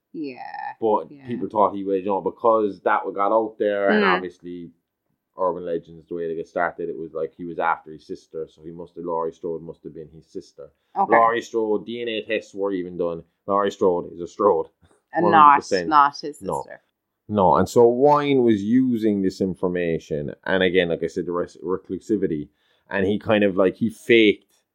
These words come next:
Speaker 2: this, uh, Laurie Strode death situation. He said she'd been in a car accident. He spread this rumour she'd been in a car accident. Laurie
Speaker 1: Mm.
Speaker 2: was seen so little at the time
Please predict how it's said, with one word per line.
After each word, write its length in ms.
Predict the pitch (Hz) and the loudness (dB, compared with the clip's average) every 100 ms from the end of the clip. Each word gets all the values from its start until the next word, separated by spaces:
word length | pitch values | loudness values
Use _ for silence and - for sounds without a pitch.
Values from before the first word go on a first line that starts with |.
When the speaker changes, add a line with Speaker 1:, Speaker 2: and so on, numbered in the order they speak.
| _ _ _ | _ _ _
Speaker 2:
this, 520 | 95 95 - - - _ - 78 | -4 -4 -4 -20 -20 _ -6 -2
uh, 440 | 85 82 65 53 - _ _ _ _ _ - | -2 -2 -2 -6 -10 _ _ _ _ _ -8
Laurie 720 | 104 110 101 98 92 87 82 | 0 6 6 6 2 -2 -8
Strode 440 | _ - 87 82 78 | _ -2 0 0 2
death 200 | 104 - | 0 0
situation. 420 | - 85 76 92 | -8 -4 -4 -4
He 80 | 95 | -2
said 240 | 123 104 | 2 2
she'd 180 | - 90 | 0 -4
been 120 | 92 | -4
in 80 | 85 | -6
a 60 | 80 | -4
car 260 | 95 80 | 0 0
accident. 240 | 73 80 76 | -2 -12 -20
He 80 | |
spread 240 | - 107 82 | -4 -2 -2
this 180 | 80 92 | -6 -8
rumour 220 | 87 80 | -8 -10
she'd 180 | - 76 | -12 -14
been 100 | 69 | -14
in 40 | |
a 40 | 69 | -12
car 260 | 69 64 | -12 -12
accident. 320 | 60 _ 73 _ _ _ 123 | -16 _ -20 _ _ _ 2
Laurie 360 | 135 139 135 | 4 4 4
Speaker 1:
Mm. 60 | 117 110 | 2 0
Speaker 2:
was 180 | 95 | -4
seen 600 | 92 - - - 120 110 | _ -20 -20 -18 -10 -10
so 200 | 98 120 110 | -2 2 4
little 320 | 104 104 90 | 2 0 -2
at 100 | 87 | -8
the 60 | - | -4
time 420 | 98 85 78 | 0 0 -2